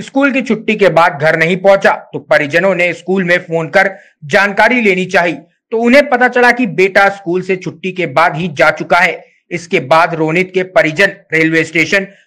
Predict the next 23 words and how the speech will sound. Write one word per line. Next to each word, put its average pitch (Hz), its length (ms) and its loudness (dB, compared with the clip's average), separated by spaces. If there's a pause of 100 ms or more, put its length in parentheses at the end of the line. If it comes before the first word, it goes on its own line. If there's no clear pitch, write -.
(120)
बस 220 300 0
स्टॉप 196 400 0
के 190 60 -2
अलावा 175 380 4
अन्य 160 320 -2
स्थानों 165 360 0
पर 185 160 0
उसकी 156 320 -10
तलाश 160 440 0
करते - 260 2
रहे, 160 180 2 (560)
लेकिन 240 320 2
उसका 214 300 0
कुछ 220 220 -6
पता 170 300 0
नहीं 165 220 -2
चला, 180 280 0 (100)
जिसके 165 320 -2
बाद 156 340 2
रोनित 160 380 -4
के 175 80 0
परिजनों 165 520 0
ने 175 220 0